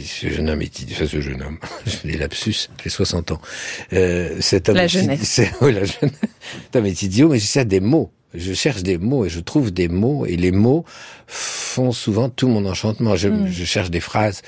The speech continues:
Speaker 1: Je, je cherche des phrases, d'ailleurs, très souvent. Une phrase peut m'enchanter totalement.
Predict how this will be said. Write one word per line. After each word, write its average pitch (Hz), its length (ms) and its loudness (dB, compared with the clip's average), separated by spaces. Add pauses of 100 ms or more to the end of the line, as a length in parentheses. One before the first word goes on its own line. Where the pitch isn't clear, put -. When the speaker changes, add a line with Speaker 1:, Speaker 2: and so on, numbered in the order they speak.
(380)
Speaker 1:
Je, 85 440 -6
je 107 80 2
cherche 160 240 0
des 95 100 2
phrases, 85 380 0
d'ailleurs, 76 280 -4
très - 160 -6
souvent. 78 320 -4 (1000)
Une 117 160 6
phrase 117 400 0
peut 110 240 2
m'enchanter 98 560 -2
totalement. 85 560 -4